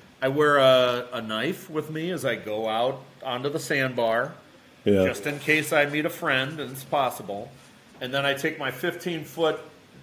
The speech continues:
Speaker 1: shark, uh, uh, spin caster, surf caster, toss it out as far as I can, keep the bail open.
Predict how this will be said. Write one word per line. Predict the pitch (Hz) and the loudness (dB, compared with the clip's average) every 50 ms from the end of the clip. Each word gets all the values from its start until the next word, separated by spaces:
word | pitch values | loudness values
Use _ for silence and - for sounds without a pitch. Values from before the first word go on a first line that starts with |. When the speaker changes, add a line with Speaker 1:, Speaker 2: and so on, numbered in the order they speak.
| - - | -20 -20
Speaker 1:
shark, | - - - 175 175 165 175 170 - | -16 -8 -4 -2 0 0 0 -2 -4
uh, | 139 | -2
uh, | 135 135 135 135 135 139 135 139 135 131 | 0 2 2 2 0 0 0 0 -2 -2
spin | 127 135 - - 185 175 170 175 175 175 170 - - - - - - | -2 -4 -8 -4 -4 -4 -4 -4 -6 -10 -10 -14 -18 -20 -20 -8 0
caster, | - 147 131 135 135 139 - 147 135 | 2 4 4 4 2 0 -4 -6 -6
surf | 139 - 180 175 180 180 175 | -2 0 0 0 0 0 2
caster, | 156 135 127 123 - - 131 | 2 2 2 2 -2 -8 -8
toss | 123 - - - 139 143 165 170 - | -8 -8 -6 -2 0 0 0 0 0
it | 196 165 | 2 4
out | 165 156 147 139 | 4 4 4 4
as | 131 - | 2 -2
far | - - 156 151 160 170 | -4 0 2 2 2 2
as | 165 151 | 2 0
I | 165 147 | 0 -2
can, | - - - 160 147 131 110 104 104 110 117 - - - - - - - - - - - - - - - - - - - - - - _ _ _ - - - - - | -2 -4 -6 -4 -2 -2 -4 -4 -8 -12 -16 -20 -20 -20 -20 -20 -20 -20 -20 -20 -20 -20 -20 -20 -20 -20 -20 -20 -20 -20 -20 -20 -20 _ _ _ -20 -20 -20 -20 -12
keep | - - 202 185 - | -6 -6 -6 -4 -2
the | 190 | -4
bail | 165 135 - 165 170 170 160 156 156 | 0 4 6 8 8 8 8 8 8
open. | 151 156 160 156 151 123 110 104 101 104 | 6 6 6 4 2 -2 -2 -2 -6 -12